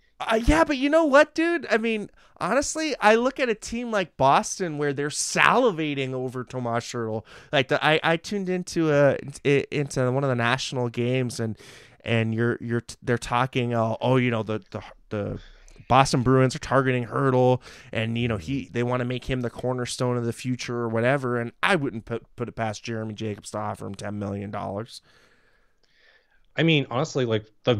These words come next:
Speaker 2: reason why Boston is still one of the consistent, you know, contenders is that, like, you know, Marchand, all those frontline players have all
Speaker 1: <laughs>
Speaker 2: kinda taken club-friendly deals.
Speaker 1: Uh, Marty T, Czech, German, gold jacket, green jacket. Yeah, exactly.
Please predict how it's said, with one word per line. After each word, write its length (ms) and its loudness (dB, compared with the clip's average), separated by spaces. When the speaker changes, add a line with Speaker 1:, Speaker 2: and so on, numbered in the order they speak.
Speaker 2:
reason 360 -2
why 120 4
Boston 600 -4
is 200 -8
still 440 -4
one 180 -4
of 80 -4
the 60 -20
consistent, 600 -10
you 100 -4
know, 140 -6
contenders 720 0
is 160 -4
that, 200 2
like, 280 -2
you 80 -2
know, 80 -4
Marchand, 840 2
all 220 6
those 360 4
frontline 480 0
players 720 -2
have 320 -2
all 160 4
Speaker 1:
<laughs> 40 -2
Speaker 2:
kinda 260 -2
taken 480 -4
club-friendly 680 0
deals. 280 0
Speaker 1:
Uh, 720 4
Marty 300 2
T, 320 -6
Czech, 480 -2
German, 480 -10
gold 220 -6
jacket, 540 -2
green 220 -10
jacket. 480 -12
Yeah, 280 -4
exactly. 680 -6